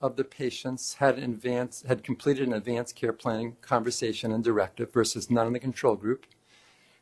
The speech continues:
Their wishes were known and followed in those twenty-five versus eight in the control group. Um, and then the, the, the real significant thing was the impact on the family. They had an impact of event score.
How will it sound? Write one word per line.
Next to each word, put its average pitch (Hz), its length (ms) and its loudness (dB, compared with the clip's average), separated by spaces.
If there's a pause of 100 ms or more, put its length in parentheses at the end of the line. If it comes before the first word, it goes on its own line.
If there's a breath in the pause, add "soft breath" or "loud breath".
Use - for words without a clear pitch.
Their 127 100 6
wishes 135 460 0
were 120 80 2
known 120 320 0
and 151 120 -2
followed 135 420 4
in 131 180 -4
those 120 260 0
twenty-five 127 880 0 (160)
versus 123 380 2
eight 117 180 -2
in 117 60 -6
the 123 60 -4
control 117 420 -2
group. 117 260 -4 (1120 soft breath)
Um, 120 380 0 (300)
and 156 160 4
then 165 260 0
the, 160 160 -8 (120)
the, 139 240 -2
the 143 100 -4
real 202 220 6
significant 127 640 -6
thing 131 220 -2
was 120 240 4
the 143 160 -4
impact 170 560 2 (480)
on 131 160 2
the 127 60 0
family. 123 720 -2 (360)
They - 80 -8
had 135 180 2
an 127 200 0
impact 160 480 2
of 120 80 -2
event 120 320 -4
score. 110 480 -4